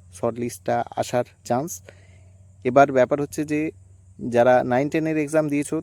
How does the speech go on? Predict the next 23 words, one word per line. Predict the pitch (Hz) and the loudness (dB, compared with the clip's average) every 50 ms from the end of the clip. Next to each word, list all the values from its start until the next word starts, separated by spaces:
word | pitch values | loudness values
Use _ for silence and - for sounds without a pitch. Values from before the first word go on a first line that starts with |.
| - - | -4 0
তারা | 123 123 127 127 127 | 0 2 2 2 0
খুব | - - - - 170 160 143 | -2 -4 -4 -2 -2 0 2
আগ্রহের | 127 131 127 123 131 139 151 156 | 2 2 0 0 -2 -2 -2 -2
সাথে | - - 143 127 - 139 147 214 - - 131 | -2 -4 -4 -2 -2 -4 -4 -6 -8 -8 -4
দেখছো | 123 123 117 - - 131 | -2 -2 -2 -2 -6 -4
যে | 120 127 123 | -4 -4 -4
তোমাদেরও | - 131 123 127 123 135 135 139 135 - - - - - - _ - _ | -4 -4 -4 -2 0 0 0 0 -2 -4 -10 -20 -20 -20 -20 _ -20 _
খুব | - - 147 135 - | -6 -4 -4 -2 2
তাড়াতাড়ি | - 127 120 135 131 131 | 2 2 2 2 -2 -2
বের | 120 127 127 127 120 | 0 0 0 0 0
হয়ে | - 123 131 135 | 0 0 0 2
যাওয়ার | 135 135 135 139 143 _ - | 2 2 0 0 -4 _ -2
কথা, | - 120 117 - - 139 117 117 - _ _ _ _ _ _ _ _ - | -2 -2 -2 0 -2 -2 -2 -2 -6 _ _ _ _ _ _ _ _ -10
তো | 120 110 | -10 -8
তোমরা | - 120 120 120 120 120 | -6 -6 -2 0 0 0
অপেক্ষায় | 123 117 - 143 - - - 147 143 135 | 0 0 -2 -6 -6 -4 -4 -2 0 0
আছো, | 123 117 - - 139 151 - _ _ _ _ _ _ - - | 0 -2 -2 -8 -10 -12 -12 _ _ _ _ _ _ -16 -10
ভালো | 113 107 131 135 | -4 -2 0 0
কথা। | 135 131 127 - 135 131 _ _ _ _ _ _ _ _ - _ _ _ - - | 0 0 -2 -2 -6 -8 _ _ _ _ _ _ _ _ -20 _ _ _ -16 -8
কিন্তু | - 147 165 170 - 127 110 98 - - _ _ _ _ _ _ _ _ _ - | -4 -2 -2 -2 -4 -6 -10 -10 -10 -20 _ _ _ _ _ _ _ _ _ -18
এইবার | - - 143 139 147 160 156 151 147 139 147 160 - _ _ _ _ _ _ _ _ - | -10 -4 -2 0 0 0 2 2 2 2 2 0 -4 _ _ _ _ _ _ _ _ -12
যে | - 120 120 120 123 120 120 - - _ _ - _ _ _ _ _ _ | -4 -2 0 2 2 0 -2 -4 -10 _ _ -20 _ _ _ _ _ _
শর্টলিস্ট | - - - - 127 131 131 131 139 151 147 - - - | -20 -8 0 2 2 2 2 0 -2 -2 -4 -6 -8 -10